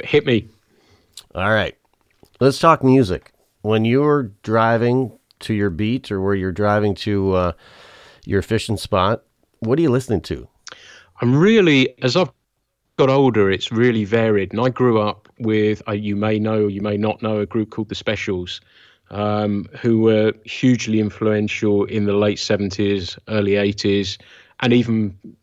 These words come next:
Speaker 1: so now as well. And they're a fabulous group, but I might have on in the car anything from Crosby, Stills and Nash to an L A band called Maze. Um, we have a great little group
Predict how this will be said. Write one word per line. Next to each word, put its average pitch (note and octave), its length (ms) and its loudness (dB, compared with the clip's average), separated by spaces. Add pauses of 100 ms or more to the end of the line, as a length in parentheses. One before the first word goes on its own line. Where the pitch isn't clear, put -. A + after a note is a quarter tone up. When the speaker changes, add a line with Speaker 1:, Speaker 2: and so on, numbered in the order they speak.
Speaker 1:
so G#2+ 280 -2
now G#2 420 -2
as F#2 180 -8
well. G2+ 520 -4
And G#2+ 640 -4 (360)
they're A#2 300 4
a G#2+ 120 0 (200)
fabulous A2+ 640 -4
group, G#2 380 -2
but A#2 100 -2
I A2+ 120 0
might B2 320 0
have A2 280 -6
on A2+ 460 -2 (380)
in A#2 180 -2
the G#2+ 80 0
car A2 340 -2
anything A2 360 -2
from G#2 480 -4
Crosby, A2+ 440 -2
Stills G#2+ 460 -2
and G#2 140 -2
Nash G#2 540 -4 (360)
to A2+ 180 0
an G#2+ 80 4
L A2+ 160 2
A A2 140 2
band G#2+ 400 -2
called F#2+ 260 -6
Maze. G#2+ 600 -2 (460)
Um, G#2+ 600 -2 (140)
we B2 120 2
have A2 100 2
a A2+ 60 0
great A#2+ 600 0
little G#2+ 220 -6
group A2 520 -2